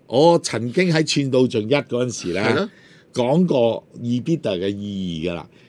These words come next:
Speaker 1: ebitda嘅意義呢，就係將一啲好貴嘅嘢講到唔係好貴。
Speaker 2: 係。
Speaker 1: 嚇，噉但係市場習非成是嘅呢，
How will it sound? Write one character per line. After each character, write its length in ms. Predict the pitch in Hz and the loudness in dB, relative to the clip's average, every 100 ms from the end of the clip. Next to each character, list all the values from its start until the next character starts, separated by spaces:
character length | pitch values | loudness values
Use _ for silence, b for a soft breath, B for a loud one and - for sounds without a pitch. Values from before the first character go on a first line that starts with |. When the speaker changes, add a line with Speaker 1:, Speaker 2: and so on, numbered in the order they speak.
| - | -2
Speaker 1:
ebitda 640 | 170 208 180 269 - 123 117 | 2 4 4 2 2 0 4
嘅 120 | 156 | 4
意 420 | 165 165 151 139 | 4 0 2 4
義 20 | |
呢， 160 | 170 202 | 4 4
就 120 | 202 127 | 2 0
係 180 | 123 | 2
將 300 | 123 185 196 175 b - | 4 4 4 0 b 0
一 80 | 226 | 2
啲 300 | 220 220 202 | 2 2 2
好 140 | - 139 | 4 2
貴 320 | 165 180 170 | 2 2 4
嘅 260 | 165 147 127 | 4 4 4
嘢 320 | 110 104 110 b b - | 4 2 -2 b b -2
講 220 | 147 165 | 2 4
到 100 | 170 | 2
唔 140 | 139 92 | 0 -2
係 180 | 95 90 | -4 0
好 80 | 107 | -2
貴。 360 | 117 76 80 | -2 -6 -8
Speaker 2:
係。 300 | - 104 78 - - | -12 -14 -14 -16 -6
Speaker 1:
嚇， 240 | 113 113 b b 135 | -4 -4 b b -2
噉 140 | 233 | 2
但 160 | 240 156 | 4 4
係 160 | 143 - b b b | 4 0 b b b
市 360 | - - 156 180 | -8 -2 2 2
場 240 | 175 117 | 2 0
習 180 | 151 135 | -2 -2
非 240 | - 190 | 4 4
成 240 | 160 110 98 | 4 -4 -6
是 180 | - | -4
嘅 220 | 117 123 143 | 0 2 4
呢， 200 | 175 | 2